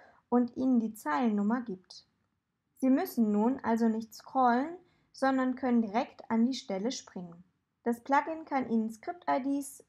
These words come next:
Feld-I Ds und Tabellen-I Ds anzeigen. Diese I Ds können Sie mit einigen Funktionen im Plugin verwenden und in den Parametern übergeben.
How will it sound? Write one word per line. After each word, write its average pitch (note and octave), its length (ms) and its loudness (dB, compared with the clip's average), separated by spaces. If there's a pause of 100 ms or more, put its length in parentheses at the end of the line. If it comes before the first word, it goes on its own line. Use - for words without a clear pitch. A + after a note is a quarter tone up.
Feld-I D4 440 -2
Ds B3+ 300 -4
und A3+ 180 -2
Tabellen-I A#3+ 640 0
Ds A#3 320 -4
anzeigen. F#3 760 -10 (340)
Diese E4 200 -2
I A3+ 200 4
Ds A3+ 380 -4
können B3+ 280 0
Sie A#3 100 2
mit A3+ 220 4
einigen B3 400 -2
Funktionen A3+ 640 -2
im A3 180 2
Plugin A3+ 380 0
verwenden G3+ 720 -2 (500)
und C#4+ 300 2
in A#3 200 2
den G#3+ 140 2
Parametern G#3+ 640 0
übergeben. A3 640 -6